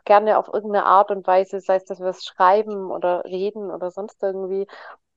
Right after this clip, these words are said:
Oder wir schauen uns auch gern schöne Dinge an und tatsächlich das dann alles auch mit zu bespielen und zu bespaßen und dann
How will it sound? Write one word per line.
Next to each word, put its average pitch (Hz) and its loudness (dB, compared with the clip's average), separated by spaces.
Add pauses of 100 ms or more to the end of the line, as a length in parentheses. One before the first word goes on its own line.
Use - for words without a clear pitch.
(240)
Oder 190 4
wir 180 -2
schauen 196 -2
uns 202 -6
auch - -4
gern 190 0
schöne 196 -6
Dinge 190 -4
an 190 0
und 214 -6
tatsächlich 180 -4
das - -14
dann 202 -6
alles 185 -6
auch - -4
mit 185 -12
zu 190 -14
bespielen 202 -6
und - -12
zu 180 -20
bespaßen 180 -2
und - -12
dann 196 -2